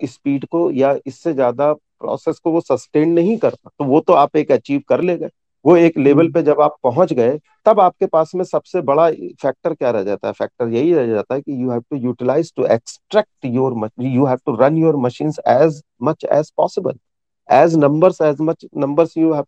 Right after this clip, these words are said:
Speaker 1: to possible। आज अगर
Speaker 2: हम्म।
Speaker 1: मेरी एक मशीन, मान लीजिए, अगर दस घंटे या दो घंटे भी बंद हो गई, तो कितना किलो मेरा वेस्ट हो गया, कितना किलो मेरा चला गया, वेस्ट नहीं हो गया, वो प्रॉफिटेबिलिटी मेरे हाथ से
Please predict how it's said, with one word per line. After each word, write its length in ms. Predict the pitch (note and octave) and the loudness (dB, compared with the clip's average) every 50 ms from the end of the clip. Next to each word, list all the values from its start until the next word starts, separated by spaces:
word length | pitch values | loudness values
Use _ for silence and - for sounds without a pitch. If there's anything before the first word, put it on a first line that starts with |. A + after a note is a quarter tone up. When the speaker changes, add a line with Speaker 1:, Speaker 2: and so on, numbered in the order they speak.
| _ - | _ -12
Speaker 1:
to 40 | D3 - | -4 -4
possible। 340 | F3+ F#3+ - - A2+ F#2 - _ _ _ _ _ - - | -4 -2 -4 -6 -8 -8 -10 _ _ _ _ _ -2 2
आज 200 | G2+ A#2 C#3+ D#3 | 4 4 6 6
अगर 140 | D#3 E3 E3 | 6 4 4
Speaker 2:
हम्म। 100 | E3 D3+ | 4 4
Speaker 1:
मेरी 280 | C#3+ D3+ D#3 D#3+ D3+ | 4 4 4 4 4
एक 160 | C#3+ D#3 D#3+ D#3+ D3+ | 4 2 2 0 -2
मशीन, 340 | B2+ A#2 - - D3+ D#3 | -4 -4 -2 -2 -2 -2
मान 180 | D3 B2+ A2+ A#2 | 0 0 0 -2
लीजिए, 280 | B2+ C3+ C#3 C#3 D3 C#3+ | -2 -4 -4 -2 0 0
अगर 260 | C3 A#2+ C#3 C#3 C#3 _ _ _ _ - | 2 2 0 -2 -2 _ _ _ _ 2
दस 180 | C3+ E3 F3 - D#3+ | 2 2 2 -2 -6
घंटे 400 | D3 C#3 C3+ C3+ C3 D3+ C#3 C#3+ | -4 -4 -4 -4 -2 -2 0 0
या 80 | C#3 | 0
दो 240 | C3 A#2 - C#3+ F3+ | -2 2 2 2 2
घंटे 320 | F3 E3+ F3 F3+ - D#3+ D#3+ | 2 0 -4 0 0 -2 0
भी 120 | C3 C#3 | 0 -4
बंद 280 | A2+ - A#2+ C3+ C3 A2+ | -2 -2 -4 -2 -2 -4
हो 80 | G#2 | -4
गई, 140 | G#2 B2+ C3 | -4 -4 -4
तो 120 | - F3+ | -4 -4
कितना 320 | - - - - G#3 A#3 C4+ | -4 -4 -4 -4 -4 -4 -6
किलो 400 | - _ - C3+ C#3 E3 G#3 G#3+ | -6 _ -4 0 2 4 4 4
मेरा 200 | F#3+ G3 G3+ F#3+ | 4 4 2 2
वेस्ट 340 | D#3 D#3+ F#3 G3+ - - - | 4 2 2 0 0 -4 -8
हो 60 | F#2 | -8
गया, 140 | E2 F2+ F2+ | -8 -8 -10
कितना 340 | - - B2+ _ - F3+ | -10 -14 -14 _ -10 -10
किलो 280 | F#3 - D3+ C#3+ D#3+ E3+ | -8 -6 -4 -2 -2 -2
मेरा 200 | E3+ E3 F3 F3 - - | -2 -2 -4 -4 -6 -6
चला 220 | C3 C3+ D#3+ E3 | -4 -2 -2 0
गया, 120 | D3 C#3 | 0 0
वेस्ट 340 | G#2 - C#3 F#3 G#3 - - | 0 4 4 2 2 2 0
नहीं 180 | G#3 A3 A#3+ A3+ | 2 2 4 4
हो 120 | G3 D#3 | 2 2
गया, 180 | C3 A#2 F#2 - _ _ _ _ _ _ _ _ - - | 2 0 -2 -2 _ _ _ _ _ _ _ _ -4 0
वो 100 | D#3 G3+ | 0 0
प्रॉफिटेबिलिटी 760 | G3+ - D3+ C3 C3 - D#3 D3 - D#3+ D#3+ D#3+ E3 - F#3+ | 2 0 -2 -2 -2 -2 -4 -6 -4 -4 -4 -2 0 0 0
मेरे 180 | E3 D3+ E3 F3+ | 2 2 0 -2
हाथ 200 | D3+ C#3 C3+ C#3+ | -4 -4 -8 -8
से 180 | _ - - | _ -10 -10